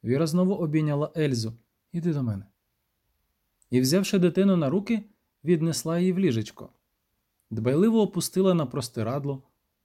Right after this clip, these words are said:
узяла за край її розмальовану зірками ніжно-бускову ковдру, щоб укрити. Але так і завмерла.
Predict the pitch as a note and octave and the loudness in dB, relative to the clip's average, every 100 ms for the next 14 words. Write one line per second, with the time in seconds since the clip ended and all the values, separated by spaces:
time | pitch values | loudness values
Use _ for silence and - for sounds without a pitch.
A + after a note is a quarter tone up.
0 | _ - A#2 A#2+ B2+ F3 F3 - C3+ E3 | _ -4 -2 0 2 2 0 -2 -2 2
1 | E3+ D3 D3+ B2 B2 C3 D#3 D#3+ D#3 - | 2 2 0 0 0 2 2 0 -2 -4
2 | B2+ B2+ A#2+ D#3+ F3 C#3 C3 C#3 E3 D3+ | -2 -2 0 0 0 2 0 0 0 0
3 | D3 - E3 C#3 D#3+ F#3 D#3 A2+ A2 - | -4 -2 0 0 0 2 2 -2 -6 -18
4 | - C3+ D3+ F3 F#3+ - F#2+ _ _ _ | -6 -4 -2 2 2 2 -8 _ _ _
5 | _ _ _ _ _ _ _ - D3 C#3 | _ _ _ _ _ _ _ -4 0 2
6 | C3 A#2+ D#3+ D#3+ _ C3 B2 B2 A#2 A2 | 2 0 -2 -2 _ 0 0 2 2 0
7 | G2 F#2+ | 0 -6